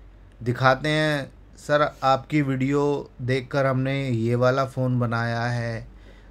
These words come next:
तो दोस्तों, बहुत खुशी होती है कि हम कुछ ना कुछ किसी की मदद कर पा रहे हैं।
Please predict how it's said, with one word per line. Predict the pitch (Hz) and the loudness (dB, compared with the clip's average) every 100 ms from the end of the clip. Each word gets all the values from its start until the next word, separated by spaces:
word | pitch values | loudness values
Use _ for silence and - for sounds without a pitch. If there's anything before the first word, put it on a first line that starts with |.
| - | -10
तो | 160 | -6
दोस्तों, | 151 127 160 165 220 175 | -4 0 0 2 0 2
बहुत | 135 139 160 | 2 4 2
खुशी | - 143 123 160 | 0 -4 -2 -2
होती | 165 139 127 131 | 0 -2 -4 -4
है | 135 139 143 | -2 -2 -2
कि | 131 139 143 143 135 - - | -6 -6 -4 -4 -8 -12 -10
हम | 127 147 147 151 - - - | -6 -2 0 -2 -6 -12 -6
कुछ | 170 - | -6 -2
ना | 170 170 | 0 0
कुछ | 156 160 156 | -2 -6 -8
किसी | - 156 131 147 | -4 -4 -4 -6
की | 147 | -4
मदद | 139 123 127 123 | -4 -2 -2 0
कर | 127 113 | -2 0
पा | 120 113 | 0 0
रहे | 113 113 | 0 -2
हैं। | 113 123 156 | -4 -4 -8